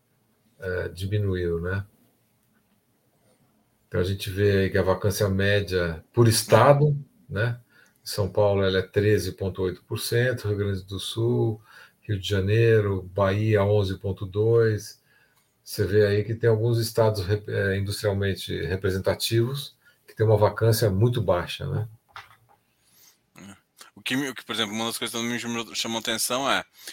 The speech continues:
Speaker 2: o raio trinta, o preço do metro quadrado de São Paulo já tá em vinte e nove e cinquenta e cinco.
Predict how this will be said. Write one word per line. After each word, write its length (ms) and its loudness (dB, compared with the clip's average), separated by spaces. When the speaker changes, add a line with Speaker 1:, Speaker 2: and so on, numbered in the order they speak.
Speaker 2:
o 80 -18
raio 320 4
trinta, 680 -6
o 80 -20
preço 400 0
do 140 -12
metro 240 -4
quadrado 360 -4
de 60 -6
São 200 -8
Paulo 520 -6
já 140 2
tá 180 2
em 80 -4
vinte 280 -8
e 20 -12
nove 220 -2
e 20 -8
cinquenta 260 -10
e 40 -8
cinco. 360 -12